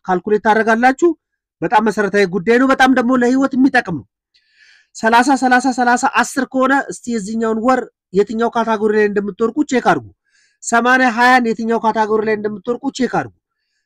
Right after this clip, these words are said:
ካታጎሪው ላይ እንኳን ባትወርቁ የትኛው ላይ ነው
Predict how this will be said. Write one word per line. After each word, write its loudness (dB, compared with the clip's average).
ካታጎሪው 2
ላይ 2
እንኳን 0
ባትወርቁ 2
የትኛው 2
ላይ 4
ነው 0